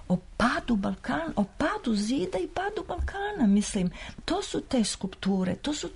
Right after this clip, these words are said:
ti novi pomaci, e, kako bih rekla, kada se prelama ceo svet,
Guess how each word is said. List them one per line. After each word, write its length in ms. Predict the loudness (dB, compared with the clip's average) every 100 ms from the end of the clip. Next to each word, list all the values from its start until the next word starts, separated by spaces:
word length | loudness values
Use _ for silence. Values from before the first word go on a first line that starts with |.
| 2
ti 160 | 4
novi 400 | 6 6 6 4
pomaci, 680 | 2 4 8 8 6 2 -2 -2 -10 -4
e, 200 | 2 2 2
kako 240 | -2 0
bih 180 | 0 0
rekla, 260 | -2 -2 -2
kada 260 | 0 2
se 200 | 2 0
prelama 600 | 0 2 2 4 4 4
ceo 360 | 4 2 2 2
svet, 720 | -2 -4 -2 0 -2 -2